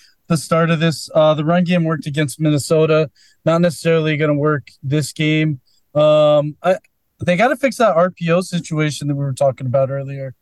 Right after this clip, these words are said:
um, with Hurts, uh, disguise it a little better, or, you know, mix in other plays where we can at least work the middle of the field. That's the other thing the defenses have been doing, is kinda taking away those passes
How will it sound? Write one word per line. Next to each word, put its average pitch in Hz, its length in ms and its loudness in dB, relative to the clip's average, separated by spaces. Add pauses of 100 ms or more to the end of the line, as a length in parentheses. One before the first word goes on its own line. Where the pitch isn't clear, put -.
(360)
um, 147 440 2
with 143 200 -4
Hurts, 151 600 0 (120)
uh, 143 240 4
disguise 151 580 0
it 180 80 -2
a 180 60 0
little 175 220 2
better, 175 440 0
or, 135 380 -2 (380)
you 151 80 2
know, 151 160 2
mix 170 320 -2
in 165 340 0
other 156 260 0
plays 151 460 0
where 147 140 0
we 151 120 -2
can 151 200 -2
at 143 120 0
least 214 240 -4
work 160 240 -2
the 156 80 -4
middle 156 320 0
of 139 120 -4
the 127 80 -2
field. 160 420 -2 (360)
That's 190 200 0
the 180 100 0
other 185 220 2
thing 160 220 -2
the 147 80 -4
defenses 131 580 -2
have 127 160 0
been 123 160 -6
doing, 127 300 2
is 123 100 0
kinda 139 260 -2
taking 156 300 -4
away 139 300 2
those 131 260 -2
passes 127 580 -4